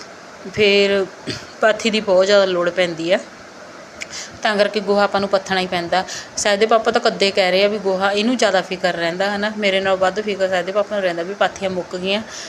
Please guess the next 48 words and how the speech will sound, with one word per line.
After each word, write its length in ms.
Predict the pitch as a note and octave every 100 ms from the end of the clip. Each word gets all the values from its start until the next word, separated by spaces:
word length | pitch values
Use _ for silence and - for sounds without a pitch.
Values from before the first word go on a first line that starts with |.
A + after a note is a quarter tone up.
| - -
ਵੀ 100 | F#3
ਪੱਥ 320 | F#3+ E3 -
ਲਾ। 100 | G3+
ਮੈਨੂੰ 240 | A3+ B3 B3+
ਕਹਿੰਦਾ, 200 | B3+ C#4
"ਮੈਂ 160 | D4+
ਸਨੇਰ 360 | D4 A3 G3 F#3
ਲਾ 180 | F3+ E3
ਦਿੰਦਾ 280 | D#3+ E3+
ਹੈ 80 | F3+
ਨਾ, 160 | G#3 C4 - - - -
ਵੀ 100 | A3
ਫਿਰ 560 | A#3 A3 G3+ G3 G3 F#3+
ਕਿਸੇ 180 | G#3 G3+
ਤੋਂ 140 | G#3 G3+
ਪਥਾ 280 | F#3+ F3
ਲਾਂਗੇ।" 240 | E3+ F#3 A3+
ਮੈਂ 120 | A3
ਕਿਹਾ, 120 | A3+
"ਨਹੀਂ, 240 | A3 G3+ A3
ਸਨੇਰ 320 | A3+ G3 G3
ਨਹੀਂ 120 | G3
ਲਾਉਣਾ 260 | F3+ E3+ E3+
ਹੈਗਾ, 260 | E3+ F#3+ - -
ਕਿਸੇ 220 | A3 A#3
ਤੋਂ 120 | A3+ B3
ਨਹੀਂ 80 |
ਪਥਾਉਣੀਆਂ 380 | A#3 F#3+ F#3 F3+
ਹੈਗੀਆਂ, 260 | F#3 A3 A3
ਆਪੇ 180 | G3 F#3+
ਪੱਥਾਂਗੇ, 500 | F#3 - F#3+ A3+ B3+ - - - -
ਵੀ 100 | G#3+
ਚਾਹੇ 240 | A3 G#3+
ਥੋੜ੍ਹਾ 240 | G#3+ G#3 G3
ਥੋੜ੍ਹਾ 180 | A3+ A3+
ਕਰਕੇ 300 | A3+ G#3+ G3+
ਮੈਂ 120 | G3
ਪੱਥੀ 340 | G3 F#3+ G3
ਜਾਵਾਂ," 300 | F#3 F3+ F3+
ਹੈ 60 | F#3+
ਨਾ। 120 | A3+ - - - - -
ਤੇ 180 | G#3+ G3
ਫਿਰ 160 | G3 A3
ਇਹ 80 | A#3+
ਦੋ 180 | G#3
ਦਿਨ 180 | G3 F#3+
ਦਾ 80 | F#3+
ਹੋ-, 280 | F#3+ G3